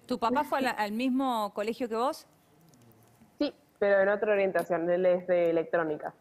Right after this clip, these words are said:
Speaker 1: Claro. ¿Qué, qué dijeron tus papás cuando se enteraron de esto?
Speaker 2: En realidad, la, esta noticia, esta vez nos tomó un poco de sorpresa a todos, porque no nos enteramos nosotros.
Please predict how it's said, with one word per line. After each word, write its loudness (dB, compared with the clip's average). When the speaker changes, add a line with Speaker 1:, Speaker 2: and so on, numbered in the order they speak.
Speaker 1:
Claro. -6
¿Qué, -6
qué -2
dijeron -2
tus -8
papás -4
cuando -8
se -6
enteraron -2
de -4
esto? -6
Speaker 2:
En 4
realidad, 2
la, 4
esta 0
noticia, 0
esta 2
vez 2
nos 0
tomó 2
un 0
poco 2
de 4
sorpresa 0
a -2
todos, 2
porque 2
no 6
nos 2
enteramos 4
nosotros. 0